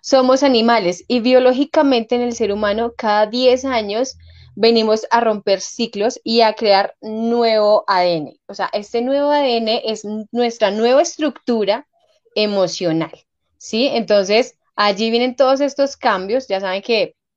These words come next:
a los diez años estamos pasando la preadolescencia y a los doce llegamos a esa adolescencia donde todo se vuelve una catarsis, ¿no? A los veinte años entonces empezamos a estructurarnos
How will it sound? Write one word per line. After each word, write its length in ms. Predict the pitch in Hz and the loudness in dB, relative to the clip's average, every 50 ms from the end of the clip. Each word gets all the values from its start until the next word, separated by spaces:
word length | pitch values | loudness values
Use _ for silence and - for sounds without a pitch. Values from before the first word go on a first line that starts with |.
| _ _ _ _ | _ _ _ _
a 100 | - 196 202 | -4 -2 0
los 200 | 196 196 185 180 | 0 -2 -2 -2
diez 300 | 196 220 208 214 208 233 | 0 2 2 2 2 2
años 460 | 247 247 233 233 220 214 220 - - - | 0 0 0 0 0 -2 -2 -2 -4 -6
estamos 400 | - 220 214 196 185 190 208 - | -10 -6 -6 -4 -4 -4 -4 -4
pasando 300 | - 208 220 214 190 185 | -4 -4 -4 -2 -4 -2
la 200 | 180 196 196 - | -2 -2 -2 -2
preadolescencia 1080 | - 220 220 208 208 220 226 226 240 269 269 - 277 247 233 226 220 - 226 226 233 - | 0 0 2 4 4 2 2 2 2 0 0 2 0 0 0 -2 -2 -2 -4 -4 -4 -4
y 140 | 226 226 | -4 -2
a 80 | 220 202 | -2 0
los 240 | 208 202 196 185 175 | 0 -2 -4 -4 -2
doce 300 | 202 196 196 190 214 208 | -2 -2 -2 -2 -4 -6
llegamos 420 | 208 214 185 175 170 175 180 175 | -6 -6 -6 -6 -8 -8 -8 -8
a 160 | 180 170 170 | -6 -6 -6
esa 180 | 165 160 180 180 | -6 -4 -2 0
adolescencia 800 | 190 202 220 226 240 247 240 254 240 226 220 214 226 214 214 226 - _ _ _ _ _ _ | 2 2 2 2 0 0 0 0 -2 -2 -2 -2 -2 -4 -4 -4 -10 _ _ _ _ _ _
donde 240 | - 233 226 214 208 | -2 0 2 0 0
todo 240 | 214 220 214 220 220 | 4 4 4 4 4
se 100 | 247 254 | 4 2
vuelve 220 | 220 196 175 196 | 2 2 0 -4
una 120 | 202 202 202 | -4 -4 -4
catarsis, 580 | - 202 180 - 170 160 151 - 160 156 - | -4 -6 -4 -2 -4 -4 -4 -6 -12 -10 -6
¿no? 220 | 190 233 330 359 - _ _ _ _ _ _ _ _ _ _ | -2 -2 -2 -4 -6 _ _ _ _ _ _ _ _ _ _
A 120 | 214 208 | 0 2
los 220 | 214 214 202 208 | 2 0 0 0
veinte 320 | 208 240 240 240 233 240 269 | 2 2 2 2 2 2 2
años 240 | 277 277 285 285 294 | 2 2 2 0 0
entonces 320 | 285 233 226 214 233 233 | 0 -2 -2 -2 -2 -2
empezamos 420 | 262 240 254 240 233 208 202 214 | 0 0 0 0 -2 -4 -4 -4
a 60 | 233 247 | -6 -6
estructurarnos 1300 | 247 - - 247 262 247 247 - _ 247 233 220 214 220 220 220 214 208 214 220 240 311 349 - - | -6 -6 -4 -2 -2 -2 -2 -4 _ 2 4 4 4 4 4 2 0 0 -2 0 0 -2 -2 -4 -12